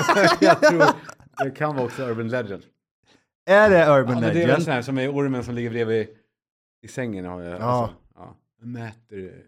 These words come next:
Speaker 1: ut.
Speaker 3: Är det en urban legend då?
Speaker 2: Vadå?
Speaker 1: Alla har ju någon kompis som, alla har ju en kompis som har berättat att min kusin har, har en orm.
Speaker 3: Jag tror jag har sagt det i podden faktiskt, den här.
Speaker 1: Ja, så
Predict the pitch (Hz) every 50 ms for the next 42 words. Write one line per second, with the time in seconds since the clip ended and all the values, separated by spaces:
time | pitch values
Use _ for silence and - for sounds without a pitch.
0 | _ _ _ 101 98 131 123 117 135 165 180 160 127 117 120 120 110 95 104 113
1 | 170 185 - - - - _ 135 196 247 302 330 311 160 117 101 90 82 76 -
2 | _ _ _ _ _ _ _ _ _ _ - 165 175 185 180 160 160 156 156 151
3 | 139 135 - 165 165 165 147 160 123 113 113 127 113 110 143 165 185 208 214 170
4 | 151 147 131 120 113 101 113 104 95 98 117 113 107 113 110 - 113 98 101 95
5 | - - _ _ _ _ - 127 123 117 101 - 120 110 - 131 117 107 98 90
6 | 90 92 - _ _ _ _ _ _ _ _ - 110 117 113 110 110 110 117 110
7 | 110 110 107 120 127 123 120 113 101 92 90 90 170 160 - 160 139 117 123 131
8 | 147 - 113 92 - 113 95 - - 92 95 110 117 - - 143 - 107 110 104
9 | 110 110 110 98 90 - 117 123 127 127 127 120 123 - 135 127